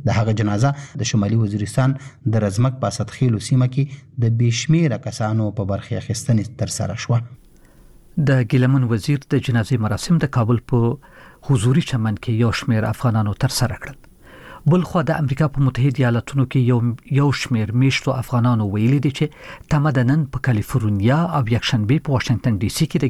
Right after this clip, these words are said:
Speaker 2: ګیلمن وزیر د جنازې غایبانه لمونځ ترسره کړي. په جرمني کې هم یو شمېر افغانانو ویلي چې نن به د جرمني په کولن ښار کې د ګیلمن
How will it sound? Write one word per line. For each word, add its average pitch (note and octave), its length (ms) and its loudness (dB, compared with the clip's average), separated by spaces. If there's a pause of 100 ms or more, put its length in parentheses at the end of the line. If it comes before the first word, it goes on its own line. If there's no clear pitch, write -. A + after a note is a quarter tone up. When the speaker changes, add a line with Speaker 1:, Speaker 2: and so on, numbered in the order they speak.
Speaker 2:
ګیلمن A2 320 2
وزیر A#2 300 0
د A2 160 2
جنازې G#2+ 300 0 (100)
غایبانه G#2+ 420 0
لمونځ A2+ 200 0 (100)
ترسره C#3 380 -2
کړي. - 120 -6 (680)
په D3+ 140 2
جرمني C3+ 360 2
کې - 100 -2
هم C3 160 2
یو B2 140 2
شمېر B2+ 240 0
افغانانو B2 420 2
ویلي B2+ 320 4
چې - 480 -8
نن C3+ 160 4
به A#2+ 80 0
د G#2+ 140 -2
جرمني A#2 420 2
په - 140 -8
کولن A#2+ 240 2
ښار B2+ 200 0
کې - 160 -2
د A2 120 0
ګیلمن A#2 280 2